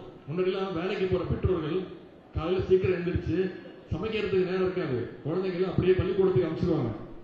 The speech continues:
"போயிட்டு வா, பாத்துக்கலாம், மத்தியானம் வந்து சாப்பிட்டுக்கலாம்" அப்படின்னு அனுப்பிச்சிருவாங்க. அனுப்பிச்சிட்டு வீட்டுல கவலையோட இருப்பாங்க, அதே யோசனையில இருப்பாங்க. காலையில குழந்தைய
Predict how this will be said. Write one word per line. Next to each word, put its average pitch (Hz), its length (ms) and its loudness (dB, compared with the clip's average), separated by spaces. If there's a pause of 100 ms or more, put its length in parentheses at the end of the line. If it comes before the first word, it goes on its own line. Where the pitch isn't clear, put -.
(760)
"போயிட்டு 185 260 6
வா, 165 140 2 (140)
பாத்துக்கலாம், 156 440 0
மத்தியானம் 165 340 -2
வந்து 160 160 -6
சாப்பிட்டுக்கலாம்" 143 480 -4 (680)
அப்படின்னு 180 280 4
அனுப்பிச்சிருவாங்க. 175 500 2
அனுப்பிச்சிட்டு 185 360 -2 (220)
வீட்டுல 190 300 -2
கவலையோட 190 400 4
இருப்பாங்க, 160 320 -4
அதே 190 180 2
யோசனையில 185 560 6
இருப்பாங்க. 127 300 2 (880)
காலையில 170 380 -2
குழந்தைய 185 360 0